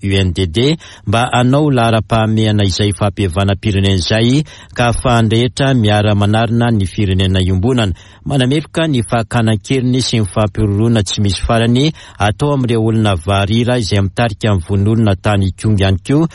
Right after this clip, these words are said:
ny U N D D ho hiatrany ny fanambarana nataon'izy ireo. Maka hery ireo niarambonina tamin'ny nirarahan'ny Kongo iny sy ny fianakavian'izy ireo avy moa ny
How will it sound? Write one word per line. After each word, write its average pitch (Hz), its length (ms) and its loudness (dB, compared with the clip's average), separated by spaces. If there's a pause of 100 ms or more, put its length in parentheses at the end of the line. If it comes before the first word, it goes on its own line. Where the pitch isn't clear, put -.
(240)
ny 127 500 0
U 110 180 0
N 104 160 0
D 98 280 -2
D 120 220 0
ho 113 100 -4
hiatrany 117 540 0
ny 104 140 0
fanambarana 104 760 0
nataon'izy 95 600 -2
ireo. 117 240 -2 (360)
Maka 113 280 -2
hery 156 320 0
ireo 117 280 -2
niarambonina 113 680 0
tamin'ny 104 380 0
nirarahan'ny 101 720 0 (100)
Kongo 101 260 0
iny 123 320 2 (360)
sy 131 280 0
ny 131 320 2
fianakavian'izy 101 920 -2
ireo 104 260 2
avy 110 200 0
moa 117 280 2
ny 113 280 0